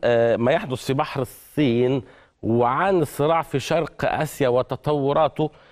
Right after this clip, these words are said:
واليوم لدينا، آه، يعني ما تم الإعلان عنه من مكتب اتصال للناتو في اليابان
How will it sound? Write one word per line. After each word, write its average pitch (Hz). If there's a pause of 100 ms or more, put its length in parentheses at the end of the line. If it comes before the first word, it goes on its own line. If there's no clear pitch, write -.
(240)
واليوم 135
لدينا، 147
آه، 117
يعني 110
ما 127
تم 139
الإعلان 117
عنه 127
من 117
مكتب 120
اتصال 139
للناتو 127
في -
اليابان 113